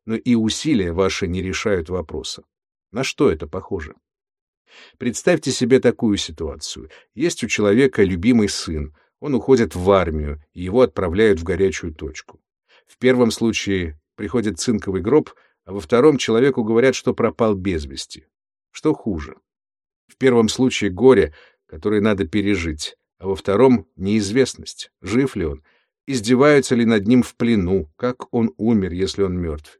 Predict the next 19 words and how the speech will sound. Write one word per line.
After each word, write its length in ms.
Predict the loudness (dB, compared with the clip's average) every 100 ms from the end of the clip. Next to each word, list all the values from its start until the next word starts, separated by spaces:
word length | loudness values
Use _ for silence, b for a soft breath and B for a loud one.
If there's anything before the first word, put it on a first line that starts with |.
| _
или 160 | -4 0
он 180 | 0 0
жив, 320 | -2 -4 -6 _ _ _ _ _
что 200 | -2 2
вообще 320 | 2 2 0
произошло, 720 | 0 -4 -4 -4 -10 -12 -16 _ -10
увижу 380 | -4 0 0 2
ли 100 | 2
я 200 | 4 2
его 240 | 2 0
когда-нибудь. 800 | -2 -4 -2 -2 -2 -8 -12 -16 -18 b b b _
И 120 | -14 -4
эта 240 | -2 2
неизвестность 960 | 4 4 2 0 0 -2 -4 -10 -12 -6
может 260 | -6 -4
свести 400 | -6 -6 -6 -4
любого 360 | -4 -2 -4 -4
с 160 | -6 -6
ума. 260 | -8 -10